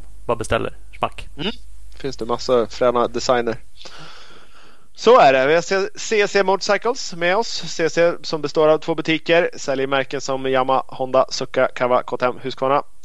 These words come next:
Speaker 2: Gasgas snart också. Eh, s-, kolla upp C C Motorcycles på Instagram och Facebook.
Speaker 1: Big Balls M X ska man kolla in. Där krängs det gas, gas. Den första biken rullar ju ur butiken här precis. Eh,
Speaker 2: Ja,
Speaker 1: det är
Speaker 2: boff,
Speaker 1: asgrymt.
Speaker 2: boff, boff, smäller grejer överallt. Pang bara.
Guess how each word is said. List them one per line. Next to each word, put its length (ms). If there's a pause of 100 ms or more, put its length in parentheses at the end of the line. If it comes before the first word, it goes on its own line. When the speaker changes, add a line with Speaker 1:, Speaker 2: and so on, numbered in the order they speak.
(300)
Speaker 2:
Gasgas 600
snart 240
också. 180 (580)
Eh, 540
s-, 440
kolla 180
upp 160
C 240
C 120
Motorcycles 600
på 120
Instagram 320
och 60
Facebook. 400 (1000)
Speaker 1:
Big 240
Balls 220
M 180
X 140
ska 80
man 120
kolla 300
in. 120
Där 300
krängs 420
det 120
gas, 340
gas. 340
Den 140
första 360
biken 360
rullar 220
ju 100
ur 60
butiken 420
här 140
precis. 560
Eh, 140
Speaker 2:
Ja, 220 (100)
Speaker 1:
det 60 (100)
är 60
Speaker 2:
boff, 100
Speaker 1:
asgrymt. 240
Speaker 2:
boff, 220 (180)
boff, 100
smäller 560
grejer 220
överallt. 380 (100)
Pang 280
bara. 140